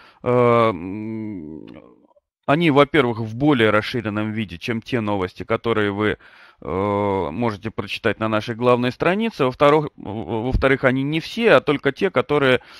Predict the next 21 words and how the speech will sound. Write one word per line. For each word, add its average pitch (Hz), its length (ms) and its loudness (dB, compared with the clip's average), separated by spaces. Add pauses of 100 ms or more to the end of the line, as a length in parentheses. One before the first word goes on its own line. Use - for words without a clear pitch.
(220)
э, 104 280 -2
ну, 139 220 -2
мы 120 180 -2
посчитали 110 480 -2
более 110 500 0
важными 90 540 0
для 80 240 -8
вас. 78 300 -8 (420)
Э, 113 340 2
чтобы 147 300 -2
быть 165 180 -2
всегда 139 300 2
в - 100 -4
курсе 139 340 -6
того, 127 260 2
что 127 200 -6
у 127 40 -2
нас 135 180 0
творится, 165 720 0
э, 104 480 -2
вот, 127 300 -4